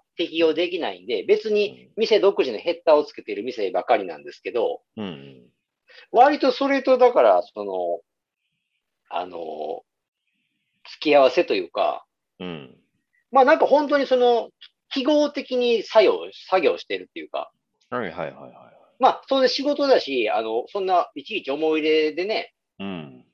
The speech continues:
Speaker 1: テンション上がったり下がったりもしてられないとは思うんですけど、
Speaker 2: はいはい。
Speaker 1: でもやっぱ割とドライっていうかあれだよね。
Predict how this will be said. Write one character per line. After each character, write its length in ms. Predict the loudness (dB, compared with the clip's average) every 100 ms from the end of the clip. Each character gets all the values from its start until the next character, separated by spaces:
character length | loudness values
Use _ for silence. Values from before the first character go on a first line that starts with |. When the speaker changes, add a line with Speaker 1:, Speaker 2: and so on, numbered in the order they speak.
| _
Speaker 1:
テ 140 | -2 -2
ン 40 |
シ 80 | 0
ョ 40 |
ン 40 | 2
上 60 |
が 60 | 2
っ 60 |
た 60 | 0
り 60 | -4
下 140 | -4
が 80 | -4
っ 60 |
た 60 | -6
り 60 | -12
も 100 | -4
し 60 |
て 100 | 0
ら 100 | 0
れ 100 | 0
な 100 | -4
い 60 | -8
と 100 | -10
は 60 |
思 260 | -10 -8 -10
う 20 |
ん 40 | -12
で 80 |
す 120 | -20 -16
け 120 | -12
ど、 300 | -12 -12 -18 _ -10
Speaker 2:
は 160 | -8
い 80 | -8
は 120 | -10
い。 20 |
Speaker 1:
で 60 | -4
も 100 | 2
や 100 | 2
っ 60 | 4
ぱ 100 | 4
割 300 | 6 4 2
と 380 | 4 6 4
ド 120 | 4 4
ラ 140 | 6
イ 120 | 4
っ 240 | -2 _ -14
て 80 |
い 20 | -12
う 80 |
か 120 | -6 -4
あ 40 |
れ 100 | -4
だ 60 | -6
よ 100 | -6
ね。 200 | -8